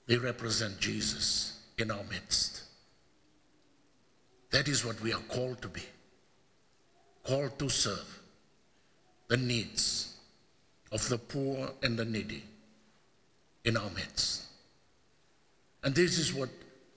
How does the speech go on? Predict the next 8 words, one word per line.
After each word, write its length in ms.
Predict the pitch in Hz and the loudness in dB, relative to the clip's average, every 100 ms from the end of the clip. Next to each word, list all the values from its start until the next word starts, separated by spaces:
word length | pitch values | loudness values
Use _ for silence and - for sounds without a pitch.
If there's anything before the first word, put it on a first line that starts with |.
| - - - - | -20 -20 -20 -6
the 100 | 110 | -2
three 460 | - - 151 160 156 | 0 2 2 2 0
wise 680 | 120 120 131 123 123 110 | -2 0 2 2 2 2
men 220 | 113 104 - - - - - - _ _ _ - - _ - - _ _ - | 2 -4 -4 -12 -20 -20 -20 -20 _ _ _ -20 -20 _ -20 -20 _ _ 0
has 180 | 110 | 2
taught 300 | - 120 120 | 2 0 -2
us 200 | - - | 0 0
today. 320 | - - - | 0 -4 -6